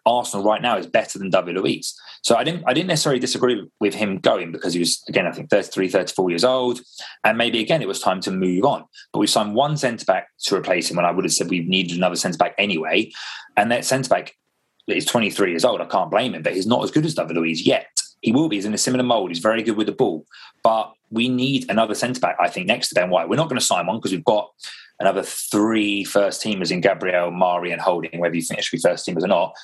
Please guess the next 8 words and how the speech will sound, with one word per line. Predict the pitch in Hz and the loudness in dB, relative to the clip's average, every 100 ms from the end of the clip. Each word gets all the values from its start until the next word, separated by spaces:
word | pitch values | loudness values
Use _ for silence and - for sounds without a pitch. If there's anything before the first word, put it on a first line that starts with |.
| - _ | -20 _
and | 117 127 | 0 0
Saliba | 117 110 110 104 101 | -2 0 2 2 2
out | 98 85 | 0 -2
on | 95 | 0
loan. | 90 78 - _ _ _ _ _ _ - - | -2 -2 -20 _ _ _ _ _ _ -20 -2
So | - 117 110 110 107 101 - - - | 0 2 2 -2 -6 -8 -20 -14 -10
I | |
don't, | 120 160 156 | -2 0 0